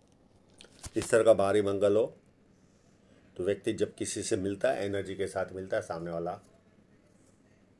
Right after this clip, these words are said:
अच्छी खासा याद रख सकता है, इतनी एनर्जी से मिलते ये लोग, और संकट के समय अपने लेवल पर संकट का सामना करते हैं। अब मैं जो एक और साइन दिखाने वाला हूँ, इंट्यूशन लाइन,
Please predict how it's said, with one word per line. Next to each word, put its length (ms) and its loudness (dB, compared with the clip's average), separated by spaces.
अच्छी 260 0
खासा 320 4
याद 320 4
रख 200 -4
सकता 260 -12
है, 100 -8
इतनी 320 -4
एनर्जी 400 -2
से 160 -6
मिलते 300 -12
ये 140 -12
लोग, 160 -18
और 80 -8
संकट 340 -2
के 100 -2
समय 240 -4
अपने 240 -4
लेवल 260 -2
पर 140 -8
संकट 340 -12
का 100 -4
सामना 300 -10
करते 320 -12
हैं। 80 -20
अब 160 8
मैं 160 8
जो 80 4
एक 280 6
और 200 12
साइन 300 4
दिखाने 360 0
वाला 240 2
हूँ, 140 -4
इंट्यूशन 560 2
लाइन, 300 -4